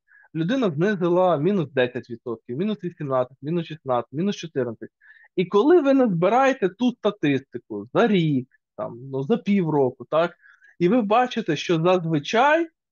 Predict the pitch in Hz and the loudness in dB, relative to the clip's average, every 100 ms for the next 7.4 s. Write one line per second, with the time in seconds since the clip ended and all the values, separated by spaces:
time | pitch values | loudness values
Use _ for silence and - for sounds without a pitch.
0 | _ _ _ _ _ 131 135 220 214 202 | _ _ _ _ _ -4 2 4 4 4
1 | - 277 226 160 156 - 175 185 165 139 | 4 2 2 -2 -4 0 2 2 0 -2
2 | 143 - 143 127 110 - _ _ _ _ | -2 -2 0 0 0 -4 _ _ _ _
3 | _ 147 190 311 294 240 147 160 196 226 | _ 0 2 4 4 2 0 2 2 0
4 | - 175 170 165 143 - 135 156 - 196 | -4 -4 -2 0 0 -2 -4 -4 0 0
5 | 165 151 156 190 262 170 - 139 196 202 | 0 -2 0 0 0 -4 -6 -4 -2 -2
6 | 139 170 160 143 165 - 160 156 - 131 | 0 0 2 2 0 -2 -6 -2 0 0
7 | - 139 147 | -2 -2 -2